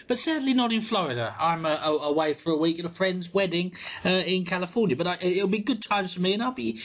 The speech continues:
interested to see if I can find it on the, uh, uh, telly there, the T V to watch in the U S A. Uh,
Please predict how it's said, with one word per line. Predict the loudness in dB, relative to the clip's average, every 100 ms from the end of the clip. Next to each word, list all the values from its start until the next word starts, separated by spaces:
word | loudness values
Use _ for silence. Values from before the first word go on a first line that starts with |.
| -4
interested | -2 -2 -6 -4
to | -2
see | 0
if | 0
I | -4
can | -6
find | -2 0 0
it | 0
on | 0
the, | 2 4 2
uh, | 0 -4 -10 -10 -4
uh, | -2 0
telly | 0 0 -2
there, | 0 -2 -2
the | -2
T | 2 2
V | 2 -2
to | -2
watch | -2 -2 0
in | 2
the |
U | 4 4
S | 2 2 0
A. | -2 -2 -8 -10 -2
Uh, | 2